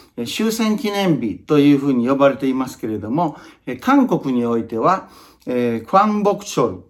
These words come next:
と言いまして、光復節というふうに日本語で読みますけども、光が復活する節ということで、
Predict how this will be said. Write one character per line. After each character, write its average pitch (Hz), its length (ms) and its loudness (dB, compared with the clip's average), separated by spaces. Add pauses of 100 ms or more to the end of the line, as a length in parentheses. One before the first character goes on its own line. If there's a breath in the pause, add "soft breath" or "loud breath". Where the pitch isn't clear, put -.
(160)
と 131 100 -4
言 117 140 -2
い 113 40 -4
ま 110 120 -6
し 98 100 -16
て、 156 420 0
光 214 280 0
復 214 260 -4
節 143 380 -4
と 123 120 -8
い 120 100 0
う 120 40 -2
ふ 120 100 -8
う 117 40 -4
に 117 160 0
日 120 80 0
本 120 180 -6
語 117 100 -4
で 113 80 -4
読 113 160 0
み 120 60 -2
ま 120 160 -4
す - 100 -20
け 107 100 -16
ど 101 100 -14
も、 151 260 -4 (280 loud breath)
光 175 500 2
が 131 440 0
復 - 260 -14
活 143 260 -4
す - 200 -12
る 143 160 0
節 127 400 -6
と 110 140 -12
い 110 140 -4
う 107 60 -6
こ 107 120 -12
と 107 140 -12
で、 165 280 -2